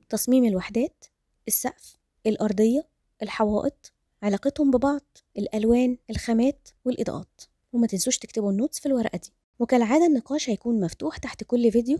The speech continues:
وحابة جدًا إنكم كمان تتناقشوا مع بعض وتقولوا رأيكم وتقييمكم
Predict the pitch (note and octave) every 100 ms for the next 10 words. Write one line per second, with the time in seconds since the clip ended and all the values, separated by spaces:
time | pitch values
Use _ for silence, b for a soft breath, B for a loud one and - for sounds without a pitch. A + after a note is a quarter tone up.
0 | - _ _ G3 G3+ G#3 F#3+ F#3+ C#4 D#4+
1 | C#4+ G#3+ A#3 A#3 G#3+ G3+ C#4 D#4 A#3 A3+
2 | - A3+ F#3 F3 B3+ E4 A#3 G#3 - B3+
3 | A3+ - B3 C4+ A#3 G3+ F#3+ G3+ F#3+ -
4 | D#3+